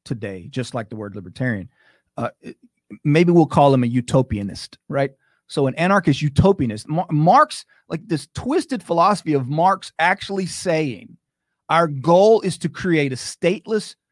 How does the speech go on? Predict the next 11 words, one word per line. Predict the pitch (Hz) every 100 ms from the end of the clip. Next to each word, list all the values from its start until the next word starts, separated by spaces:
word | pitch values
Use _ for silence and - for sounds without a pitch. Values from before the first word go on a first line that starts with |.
| _ _ _
society, | - - 170 - 175 156 175 131 113
a | 135
stateless | 139 - - 202 - 202 175 -
paradise. | - 185 233 151 - - - - _ _ _ -
And | 190 165
the |
way | 143 139 208 220
that | 208 156
we | 160
do | 131 160 220
that | 135 98 101